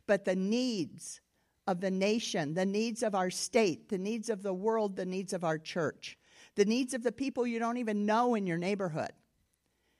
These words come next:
That might be your next step. But even so, God has called us all to a next step.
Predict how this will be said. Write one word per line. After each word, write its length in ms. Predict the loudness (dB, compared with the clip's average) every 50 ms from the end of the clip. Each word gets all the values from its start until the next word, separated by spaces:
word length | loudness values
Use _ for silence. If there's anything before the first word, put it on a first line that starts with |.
| _ _ _ _ _ _ _ _ 0
That 160 | 2 2 2
might 180 | 0 -2 0
be 80 | 0 0
your 120 | 0 0
next 240 | 0 -2 -4 -6 -8
step. 340 | -6 -6 -6 -6 -6 _ -16 -18 -18 _ _ _ _ _ _ _ _ _ _ _ 2
But 180 | 2 2 4 2
even 360 | 0 -2 0 0 0 -2 -2 -2
so, 300 | -2 0 2 2 2 0
God 260 | 0 -2 -2 -2 -2
has 140 | -4 -6 -8
called 320 | -4 -2 -2 -2 -2 -4
us 140 | -8 -8 -4 -2
all 320 | 0 2 2 2 2 0 -2
to 200 | -4 -6 -6 -4
a 60 | -4
next 320 | -4 -6 -6 -8 -10 -14
step. 400 | -8 -4 -2 0 0 -2 -4 -8